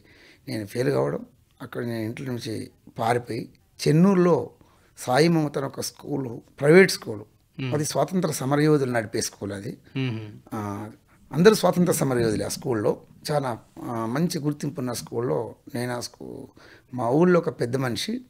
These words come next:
Speaker 1: రేగళ్ళ సాంబయ్య అని మా ఊరు పెద్ద ఆయన ఆ ఊళ్ళో ఉంటాడు.
Speaker 2: మ్మ్.
Speaker 1: ఆయన దగ్గర పోయి నేను నా బాధను చెప్తే ఆయన బాధను అర్థం చేసుకొని ఆ సాయిమాత స్కూల్లో జాయిన్ చేసిండు. జాయిన్ చేయడమే కాకుండా వాళ్ళ ఇంట్లో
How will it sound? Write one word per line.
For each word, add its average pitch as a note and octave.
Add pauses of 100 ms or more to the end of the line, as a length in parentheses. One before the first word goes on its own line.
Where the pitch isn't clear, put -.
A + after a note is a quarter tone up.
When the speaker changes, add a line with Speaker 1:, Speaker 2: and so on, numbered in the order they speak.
(320)
Speaker 1:
రేగళ్ళ D#3+
సాంబయ్య B2
అని A2 (320)
మా A2+
ఊరు D#3+
పెద్ద B2+
ఆయన B2+
ఆ B2
ఊళ్ళో A#2+
ఉంటాడు. G2 (200)
Speaker 2:
మ్మ్. A2 (160)
Speaker 1:
ఆయన B2
దగ్గర A#2+
పోయి B2
నేను G#2+ (260)
నా A#2
బాధను B2
చెప్తే A#2 (100)
ఆయన A#2 (500)
బాధను B2+
అర్థం B2
చేసుకొని A#2+ (400)
ఆ A2+
సాయిమాత C#3+
స్కూల్లో A#2+ (500)
జాయిన్ A2+
చేసిండు. D3+
జాయిన్ F3+
చేయడమే F#3
కాకుండా C#3 (300)
వాళ్ళ D#3+
ఇంట్లో D#3